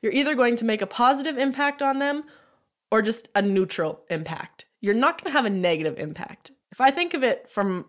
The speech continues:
my perspective, if someone was to come up to me and compliment me, there's not a possibility that I would take it in a negative light. So I just assume that that person would also feel the same. <laughs>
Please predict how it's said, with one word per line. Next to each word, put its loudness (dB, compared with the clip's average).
my 4
perspective, -6
if -12
someone 0
was -2
to -10
come -2
up -2
to -8
me 0
and -2
compliment -4
me, 0
there's 2
not 4
a -4
possibility 2
that 0
I 6
would 0
take -8
it -4
in -2
a -4
negative -6
light. -8
So 0
I 4
just -4
assume -4
that -6
that -2
person -6
would -6
also -8
feel -6
the -8
same. -8
<laughs> -8